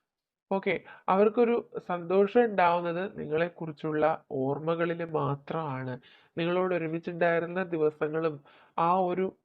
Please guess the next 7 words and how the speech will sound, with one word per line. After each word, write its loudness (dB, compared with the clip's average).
ആ, -6
നിങ്ങളെ 0
സ്പെൻഡ് -2
ചെയ്തിരുന്ന 0
ഓരോ 6
മൊമെന്റും -2
അവരെ 0